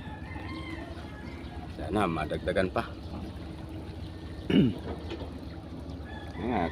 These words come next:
kita ang, ang babaw lang, mga bro. Ang inarayan ko dito kasi nananabihan sila. Ah. Yeah.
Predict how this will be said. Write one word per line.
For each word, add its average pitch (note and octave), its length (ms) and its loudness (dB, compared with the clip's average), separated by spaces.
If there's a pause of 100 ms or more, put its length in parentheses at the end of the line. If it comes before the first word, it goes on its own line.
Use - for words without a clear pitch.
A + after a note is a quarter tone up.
kita G2+ 240 6
ang, G#2 480 8
ang F#2 100 2
babaw G2 300 10
lang, A#2+ 160 8
mga A2 240 6
bro. C3+ 160 4 (640)
Ang F#2 160 0
inarayan G#2 400 6
ko G#2+ 80 0
dito G#2+ 240 4
kasi A2 240 2
nananabihan G#2+ 640 8
sila. A#2 240 2 (1600)
Ah. D#2+ 140 -2 (1500)
Yeah. - 140 -2